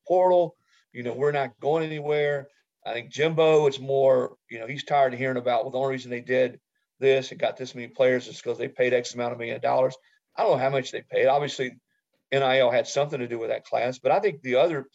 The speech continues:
to me, the deeper meaning of what Jimbo says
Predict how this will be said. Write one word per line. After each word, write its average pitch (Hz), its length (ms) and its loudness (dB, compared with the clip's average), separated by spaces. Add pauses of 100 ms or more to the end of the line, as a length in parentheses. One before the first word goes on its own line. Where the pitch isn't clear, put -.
to 139 100 -8
me, 165 140 -6
the 127 120 -6
deeper 160 600 -6 (540)
meaning 135 320 -4
of 123 80 -4
what 113 120 -4
Jimbo 143 320 -2
says 160 440 -4